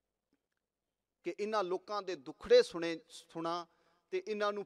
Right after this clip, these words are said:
ਫਿਰ ਜਿਉਣ ਦਾ ਨਵਾਂ ਢੰਗ ਜਿਹੜਾ ਹੈ ਦੱਸਾਂ।"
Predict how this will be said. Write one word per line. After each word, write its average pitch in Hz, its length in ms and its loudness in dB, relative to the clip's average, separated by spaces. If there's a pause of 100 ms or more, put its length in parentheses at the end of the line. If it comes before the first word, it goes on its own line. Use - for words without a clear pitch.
ਫਿਰ 240 240 6
ਜਿਉਣ 165 440 -6
ਦਾ 240 140 0
ਨਵਾਂ 180 300 -4
ਢੰਗ 143 240 -8
ਜਿਹੜਾ 151 300 -6
ਹੈ 147 60 -4
ਦੱਸਾਂ।" 143 440 -12